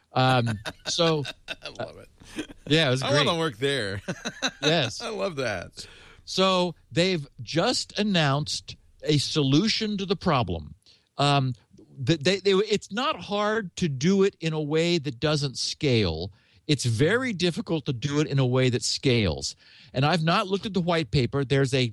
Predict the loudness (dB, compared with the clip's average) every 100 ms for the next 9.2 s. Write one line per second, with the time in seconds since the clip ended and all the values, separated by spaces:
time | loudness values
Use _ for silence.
0 | -4 0 0 0 -4 -2 0 2 0 0
1 | 2 2 4 0 0 -2 2 2 2 0
2 | -2 0 0 0 0 -4 -6 -20 -16 -2
3 | 2 2 4 2 2 0 -2 0 -2 -2
4 | 0 -2 -6 _ _ -2 -2 0 0 2
5 | 2 2 2 0 -4 _ -6 -2 0 2
6 | 0 2 2 2 2 2 0 0 -2 -2
7 | 0 2 0 -2 -2 0 2 0 -2 0
8 | 2 0 -2 -4 -2 -4 -2 0 2 2
9 | 2 0